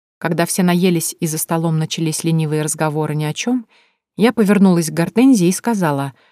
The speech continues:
«Матушка, сегодня я узнала о том, что есть старая прачечная, и мне пришла в голову замечательная идея — расширить за счёт неё кухню». «Ты можешь делать всё, что хочешь», ответила свекровь, погладив меня по плечу.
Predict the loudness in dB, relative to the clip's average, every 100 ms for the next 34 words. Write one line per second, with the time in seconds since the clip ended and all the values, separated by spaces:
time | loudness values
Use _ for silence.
0 | _ _ _ 2 2 0 -6 -6 0 2
1 | 4 4 4 2 2 0 0 -2 0 -2
2 | 0 -2 -2 -2 -2 -2 -4 -4 -6 -6
3 | -6 -6 -8 -6 2 4 4 2 2 0
4 | 2 2 2 4 2 4 0 2 2 4
5 | 4 2 0 -2 -8 _ _ _ -4 0
6 | 0 0 2 2 0 -2 -4 -2 2 2
7 | 2 0 -2 -2 -12 -14 _ _ _ _
8 | _ _ _ _ _ _ 2 2 2 0
9 | 2 2 2 -2 -6 -4 -6 -4 -4 -4
10 | -8 -10 _ _ _ -8 -4 -4 -4 -6
11 | -6 -4 -4 -4 -4 -2 -2 -2 -4 -4
12 | -4 -6 -6 -6 -10